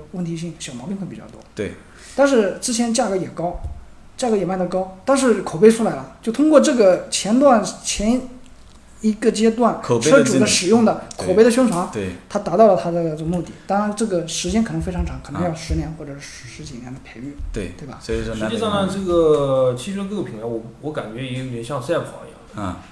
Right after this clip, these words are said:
Speaker 3: 就是有追赶者，有领跑者。
Speaker 2: 对。
Speaker 3: 追赶者总是要发力的。
Speaker 1: 对。
Speaker 3: 可能大众或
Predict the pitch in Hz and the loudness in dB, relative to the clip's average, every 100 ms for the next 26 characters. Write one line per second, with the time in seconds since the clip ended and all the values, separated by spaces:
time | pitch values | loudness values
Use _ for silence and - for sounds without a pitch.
0 | - - 139 135 131 123 123 170 190 127 | -20 -10 -6 -6 -4 -4 -4 -4 -2 -2
1 | 127 113 107 113 113 120 131 110 113 - | -2 -4 -4 -6 -6 -8 -8 -6 -6 -8
2 | - - 98 175 175 156 123 113 110 120 | -18 -12 -6 -2 0 0 -4 -6 -10 -6
3 | 135 117 127 127 123 113 - - - 156 | -6 -4 -4 -4 -6 -10 -14 -20 -12 -10
4 | 131 - - - 131 127 160 185 185 - | -10 -14 -16 -8 -6 -2 -2 -4 -8 -12
5 | - 170 156 160 143 143 | -4 0 0 0 -2 -2